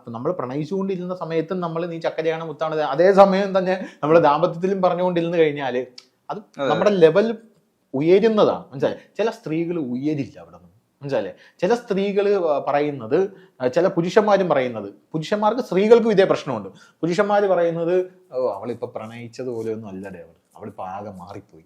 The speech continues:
Speaker 2: ഉം.
Speaker 1: ആ, ചില സ്ത്രീകളും പറയും, "അങ്ങേര് പ്രണയിച്ചത് പോലെയൊന്നും അല്ല ഇപ്പോ, പ്രണയിക്കുമ്പോ എന്തൊക്കെ വാഗ്ദാനങ്ങളായിരുന്നു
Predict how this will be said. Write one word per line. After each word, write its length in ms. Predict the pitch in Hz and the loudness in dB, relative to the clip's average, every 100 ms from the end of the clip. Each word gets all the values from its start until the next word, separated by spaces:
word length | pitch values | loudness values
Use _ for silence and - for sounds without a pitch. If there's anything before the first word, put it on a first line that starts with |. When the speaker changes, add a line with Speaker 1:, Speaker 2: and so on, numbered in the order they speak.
| _ 107 | _ -20
Speaker 2:
ഉം. 160 | 92 85 _ - | -20 -20 _ -10
Speaker 1:
ആ, 260 | 120 - - | -10 -10 -8
ചില 140 | - 180 | -4 -4
സ്ത്രീകളും 520 | 185 202 233 247 220 | 2 4 8 8 8
പറയും, 320 | 156 123 110 - | 4 0 -6 -14
"അങ്ങേര് 340 | 117 165 208 | -12 -10 -10
പ്രണയിച്ചത് 500 | - 135 165 175 190 | -10 -12 -10 -8 -8
പോലെയൊന്നും 480 | 175 170 170 170 143 | -8 -10 -10 -10 -10
അല്ല 160 | 127 | -10
ഇപ്പോ, 280 | 104 - 98 - _ - | -10 -10 -14 -14 _ -16
പ്രണയിക്കുമ്പോ 440 | 113 147 175 196 | -14 -12 -10 -10
എന്തൊക്കെ 260 | 180 185 190 | -8 -4 0
വാഗ്ദാനങ്ങളായിരുന്നു 880 | 160 147 165 175 185 190 156 127 | 0 2 2 2 -2 -2 -4 -12